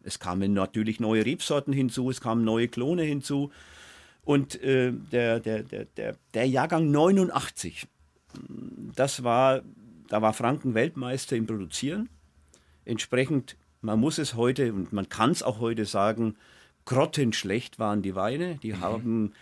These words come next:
Speaker 1: kein Rückgrat gehabt. Das waren alkoholhaltige Flüssigkeiten, äh, die kein, kein, kein Leben in sich getragen haben und die auch sehr, sehr schnell gealtert sind.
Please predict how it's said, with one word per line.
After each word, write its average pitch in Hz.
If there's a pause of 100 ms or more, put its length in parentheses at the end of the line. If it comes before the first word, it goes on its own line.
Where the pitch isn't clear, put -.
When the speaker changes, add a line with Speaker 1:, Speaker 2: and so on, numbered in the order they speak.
(280)
Speaker 1:
kein 117
Rückgrat 139
gehabt. 123
Das 110
waren 107 (240)
alkoholhaltige 117
Flüssigkeiten, 147 (500)
äh, 110
die 113
kein, 120 (320)
kein, 110
kein 123
Leben 127
in 120
sich 123
getragen 107
haben 107
und 104
die -
auch -
sehr, 123
sehr 101
schnell 95
gealtert 87
sind. -